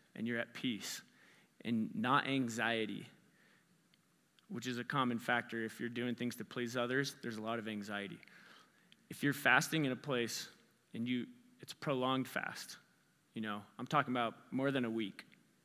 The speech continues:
What your body actually does, it goes into this mode called ketosis, and it starts eating all the impurities inside of your body, dead blood cells, poisons from food,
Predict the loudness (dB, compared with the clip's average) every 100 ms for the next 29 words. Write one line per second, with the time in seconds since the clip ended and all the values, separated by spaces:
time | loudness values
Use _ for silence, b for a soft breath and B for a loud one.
0 | _ _ _ _ b b b b b b
1 | _ 2 4 2 8 8 8 6 4 4
2 | 2 0 2 2 2 2 0 -6 -10 -2
3 | 2 2 2 0 0 0 -2 -2 -2 0
4 | 0 0 -2 -2 -8 -10 -2 -2 0 -2
5 | -2 -4 -10 B B B B 0 0 0
6 | 2 2 2 -2 -2 0 2 4 2 -2
7 | -4 0 2 2 2 2 2 2 0 2
8 | 2 0 -4 -8 -14 -6 -2 -2 0 0
9 | 0 0 -2 -2 -4 -4 -6 -10 -4 0
10 | 2 0 0 0 0 0 2 2 0 -4
11 | -10 B B B -4 0 2 2 0 0
12 | -2 -2 -2 -2 -4 -2 0 0 -2